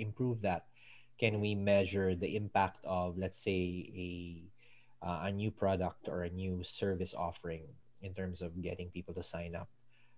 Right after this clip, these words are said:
Do we know which, where, you know, where, where our services are more popular than others? Do we know how our competitors are doing?" So many of these business questions actually have a data component.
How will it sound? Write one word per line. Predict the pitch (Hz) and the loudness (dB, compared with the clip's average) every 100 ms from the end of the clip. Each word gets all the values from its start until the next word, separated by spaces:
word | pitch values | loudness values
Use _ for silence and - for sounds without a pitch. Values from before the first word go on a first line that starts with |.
| - | -4
Do | 107 | 0
we | 110 | 2
know | 107 107 | 4 4
which, | 101 107 107 - - | 6 4 4 -2 -2
where, | 101 98 95 92 90 87 - | 2 4 6 4 2 0 -4
you | 104 | -2
know, | |
where, | 90 98 98 98 | 0 2 4 4
where | 87 95 104 101 | 2 4 4 6
our | 95 | 4
services | 92 101 95 - 98 92 | 2 0 0 0 -2 -2
are | 95 | -2
more | 95 | 0
popular | 90 113 - 104 98 95 | 0 0 2 2 2 2
than | 92 92 | 0 -2
others? | 131 135 90 90 - - 101 | 0 0 0 -2 -6 -8 -4
Do | 104 | -2
we | 110 | 0
know | 110 104 | 2 2
how | 101 95 | 2 2
our | 92 | 0
competitors | - 113 147 110 95 | -2 0 2 2 0
are | 90 | -2
doing?" | 87 - - - | -2 -6 -12 -18
So | - 185 | 2 4
many | 190 | 8
of | 180 | 8
these | 139 135 - - - - - - | 10 8 4 -6 -12 -20 -20 0
business | 113 135 127 120 | 8 8 8 2
questions | - 117 110 101 98 - - | 6 6 6 0 -2 -2 0
actually | 143 185 170 | 4 6 8
have | 160 | 8
a | 120 | 8
data | 95 110 117 113 | 6 4 4 0
component. | 107 98 92 90 95 | -2 0 2 2 -2